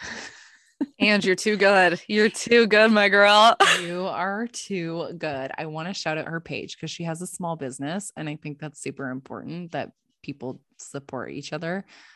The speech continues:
Speaker 1: Um, so her page on Instagram is Angie Doodles D. So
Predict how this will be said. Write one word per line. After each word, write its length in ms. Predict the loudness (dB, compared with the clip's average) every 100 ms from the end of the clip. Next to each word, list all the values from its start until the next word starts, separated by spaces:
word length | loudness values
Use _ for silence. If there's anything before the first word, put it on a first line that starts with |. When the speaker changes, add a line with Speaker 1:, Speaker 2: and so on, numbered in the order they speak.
| _ _
Speaker 1:
Um, 580 | -6 -4 -4 -6 -8 -10 _ _ _ -20 _
so 480 | -10 -6 -4 -6 -8 -10
her 100 | -10
page 580 | -10 -8 -6 -4 -6 -10 -8
on 760 | -6 -4 -6 -6 -8 -8 -10 -14 -10
Instagram 720 | -10 -10 -8 -4 -2 -2 -2
is 220 | -4 -8 -10 _
Angie 460 | -4 -2 -2 -4 -4
Doodles 640 | -4 -6 -4 -4 -4 -10 -18 -12
D. 520 | -12 -8 -6 -6 -8 _ _ _
So 300 | -4 -2 -2